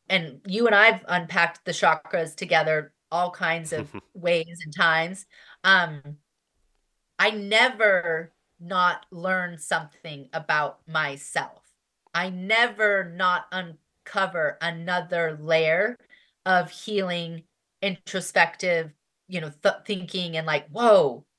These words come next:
Speaker 1: whoa, I didn't see it like that," because, because we are always evolving.
Speaker 2: Mm.
Speaker 1: Evolution doesn't stop. That's the whole point. It is
Speaker 2: Right.
Speaker 1: constant. And, and we are always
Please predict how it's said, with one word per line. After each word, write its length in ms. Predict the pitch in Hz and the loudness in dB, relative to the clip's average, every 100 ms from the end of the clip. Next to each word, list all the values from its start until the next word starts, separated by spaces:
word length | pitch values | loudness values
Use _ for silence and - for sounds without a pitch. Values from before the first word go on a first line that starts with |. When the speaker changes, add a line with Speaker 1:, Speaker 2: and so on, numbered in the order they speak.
| _ _ _ | _ _ _
Speaker 1:
whoa, 340 | 170 240 233 | -2 2 4
I 120 | 196 185 | 4 2
didn't 200 | 202 180 | -2 -8
see 180 | 247 | -2
it 100 | 240 | 0
like 200 | 175 175 | 0 0
that," 300 | 208 220 196 - | 4 4 4 -2
because, 420 | 196 214 214 190 _ _ _ - | -6 0 0 -2 _ _ _ -20
because 440 | - - 339 440 | -14 0 0 0
we 140 | 226 | -4
are 320 | 196 180 170 - | -2 2 2 4
always 480 | 190 185 175 160 - | 2 2 0 -8 -10
evolving. 920 | 214 196 156 175 165 147 - 160 147 | -8 -8 0 4 4 2 -8 -12 -12
Speaker 2:
Mm. 60 | 131 | -4
Speaker 1:
Evolution 800 | 202 240 240 214 262 320 302 220 - | 0 0 0 -4 -6 -6 -8 -8 -2
doesn't 380 | 208 202 202 - | 0 0 -4 -4
stop. 460 | - 349 165 - | 0 2 2 0
That's 260 | 180 190 - | -2 -2 -2
the 120 | 185 | -6
whole 200 | 185 190 | -4 -8
point. 360 | - 294 240 151 | -6 -6 -4 -4
It 160 | 170 | -4
is 180 | 196 185 | -4 -6
Speaker 2:
Right. 100 | - | -8
Speaker 1:
constant. 920 | - - 226 294 - _ - - 151 - _ _ _ _ - | -14 -4 -2 -4 -8 _ -16 -14 -12 -14 _ _ _ _ -2
And, 340 | 208 202 185 - | 2 2 0 -4
and 340 | 202 196 175 175 | -2 -2 -4 -8
we 440 | 247 302 285 240 | -8 -6 -4 -2
are 240 | - 196 - | 0 0 0
always 800 | 185 208 220 214 196 185 156 - | 0 0 0 -2 -6 -10 -12 -16